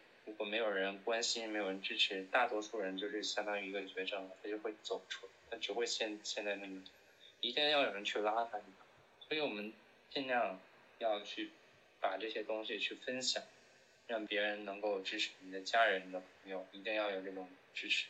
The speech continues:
像，像一个，呃，心灵的避风港嘛，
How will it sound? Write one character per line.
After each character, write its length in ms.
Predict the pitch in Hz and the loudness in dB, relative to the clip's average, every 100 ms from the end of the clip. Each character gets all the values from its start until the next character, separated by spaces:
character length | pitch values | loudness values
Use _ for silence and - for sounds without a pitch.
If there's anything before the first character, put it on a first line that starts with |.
| - - - - - - - _ _ _ | -8 -20 -20 -20 -20 -20 -20 _ _ _
像， 240 | - 120 113 | 0 2 2
像 480 | - - - 123 110 | -2 -2 2 2 2
一 60 | 98 | 0
个， 480 | 107 101 95 92 - - - | 0 2 0 -2 -6 -12 -4
呃， 280 | 104 95 95 | 0 0 0
心 220 | - 120 | -2 -2
灵 120 | 107 | -2
的 100 | 104 | -2
避 180 | 110 107 | -2 -6
风 200 | 110 104 | -6 -4
港 200 | 101 | -4
嘛， 80 | 95 | -4